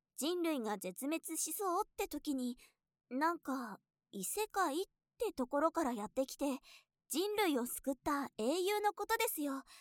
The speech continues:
伝説でしかないから、本当に実在したのかすら怪しいんですけどね。でも最近、その時ぶりに、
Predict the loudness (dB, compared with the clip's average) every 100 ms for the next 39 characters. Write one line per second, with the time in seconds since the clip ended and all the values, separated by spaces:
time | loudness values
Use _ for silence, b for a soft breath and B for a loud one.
0 | B _ _ _ _ _ _ _ 0 0
1 | 0 -2 -2 0 0 0 0 0 -2 0
2 | 0 -2 b b _ _ -6 -4 0 0
3 | 0 -2 -4 0 2 2 2 0 0 -2
4 | -2 -2 -2 -2 -4 -2 -2 -2 -2 -2
5 | -4 -6 -6 -4 -4 -4 B B B B
6 | _ _ _ _ _ _ -2 0 2 2
7 | 0 -2 -2 -2 -2 -2 -4 b b _
8 | -8 -4 -2 -2 -2 -2 -2 -4 -8 -10